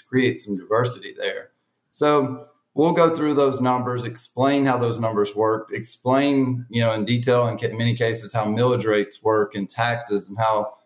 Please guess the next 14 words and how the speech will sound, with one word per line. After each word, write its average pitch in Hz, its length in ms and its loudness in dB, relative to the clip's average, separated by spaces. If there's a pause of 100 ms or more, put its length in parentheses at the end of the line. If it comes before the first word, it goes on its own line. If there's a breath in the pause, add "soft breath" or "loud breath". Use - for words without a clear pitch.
(320)
you 123 160 2
know, 113 60 2
Alabama 127 500 0
is 123 140 -2
the 110 60 0
lowest 117 360 0
property 120 300 -2
tax 107 320 -4
rate 107 200 2
in - 60 -10
the 101 80 -10
contiguous 110 560 -2
United 104 320 0
States. - 640 -2